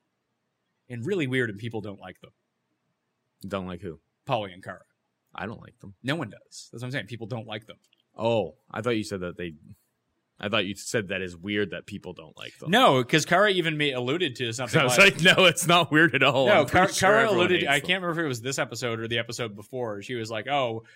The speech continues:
Speaker 1: you know, we must be getting the villain edit this season." It's like, no, people just don't like you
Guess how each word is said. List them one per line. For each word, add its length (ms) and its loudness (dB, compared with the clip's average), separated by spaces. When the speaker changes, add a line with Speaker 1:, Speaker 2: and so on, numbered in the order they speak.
Speaker 1:
you 80 -8
know, 80 0
we 160 0
must 200 0
be 80 -2
getting 260 0
the 80 -2
villain 460 2
edit 320 2
this 160 -2
season." 160 -4
It's 80 -10
like, 160 -8
no, 400 4
people 180 -2
just 220 -6
don't 300 0
like 260 2
you 200 -8